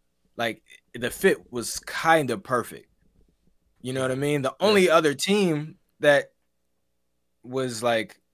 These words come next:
Speaker 1: as good of a fit <laughs> for P J Tucker was Milwaukee, and he left Milwaukee too.
Speaker 2: And then he's never going back to Milwaukee. So Milwaukee
Speaker 1: Yeah.
Speaker 2: fans should let that shit go.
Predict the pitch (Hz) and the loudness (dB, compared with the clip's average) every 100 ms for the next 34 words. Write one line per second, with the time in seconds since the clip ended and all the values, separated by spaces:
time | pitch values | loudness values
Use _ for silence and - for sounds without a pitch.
0 | _ _ 135 143 113 131 151 127 117 - | _ _ -2 -2 0 2 2 0 -4 -2
1 | 165 143 - 120 - 220 156 151 127 113 | 0 0 -4 -4 4 4 4 0 -6 -4
2 | 170 127 113 180 110 104 98 98 98 98 | -4 -4 -4 -6 -6 -10 -8 -8 -6 -6
3 | 92 - - 87 95 107 - 95 101 107 | -6 -10 -16 -12 -10 -10 -10 -10 -8 -10
4 | 90 - 107 82 - 151 160 190 180 180 | -12 -12 -12 -12 -14 -10 -8 -8 -4 -4
5 | 147 135 120 113 110 113 117 120 - _ | -4 -10 -12 -16 -18 -16 -14 -14 -16 _
6 | _ _ _ _ - 127 123 160 180 196 | _ _ _ _ -8 -6 2 2 2 -2
7 | 156 135 - 127 117 123 127 120 - 107 | -4 -6 -10 -12 -8 -8 -8 -10 -10 -10
8 | 120 - | -10 -10